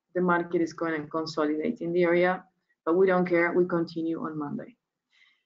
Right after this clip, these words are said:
En la libra también estamos simplemente por la compra. Eh, tuvimos mucho cuidado acá en una zona del veintitrés setenta que no lograba sostenerse. Finalmente logró sostenerse, así que ahí fuimos hasta los máximos diarios.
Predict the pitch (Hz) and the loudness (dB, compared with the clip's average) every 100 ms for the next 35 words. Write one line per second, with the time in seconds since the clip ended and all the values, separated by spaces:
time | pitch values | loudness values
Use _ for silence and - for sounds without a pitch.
0 | _ _ 214 208 208 208 226 262 262 240 | _ _ 4 6 6 6 8 6 6 6
1 | 240 247 294 330 220 202 202 196 190 220 | 6 8 6 4 0 0 0 0 0 0
2 | 214 202 202 208 202 196 185 180 180 175 | 0 0 -2 -2 0 2 2 2 0 2
3 | 170 180 196 208 226 262 339 - _ _ | 0 0 0 2 2 0 -2 -10 _ _
4 | _ 185 175 170 165 170 180 185 185 190 | _ -2 0 0 -2 0 0 2 0 0
5 | 190 180 185 185 180 185 180 180 175 - | 0 2 4 4 4 2 2 2 -2 -2
6 | 180 180 170 170 165 170 170 180 180 175 | -2 0 2 0 0 -2 0 -2 -2 0
7 | 202 220 180 170 175 175 170 175 175 170 | 2 4 2 0 2 4 4 2 0 -6
8 | - 170 208 214 277 - _ _ _ _ | -8 -4 -4 -4 -6 -8 _ _ _ _
9 | 208 226 247 240 214 214 214 220 - 208 | 6 10 10 10 8 6 4 0 0 0
10 | 226 - 302 - 185 185 185 180 185 185 | 0 -2 -8 -6 -8 -8 -4 0 0 -2
11 | 196 185 175 - 175 170 175 165 175 180 | -2 -2 -4 -4 -2 -2 -2 -2 -2 -2
12 | 196 196 254 254 254 254 | -4 2 4 6 4 2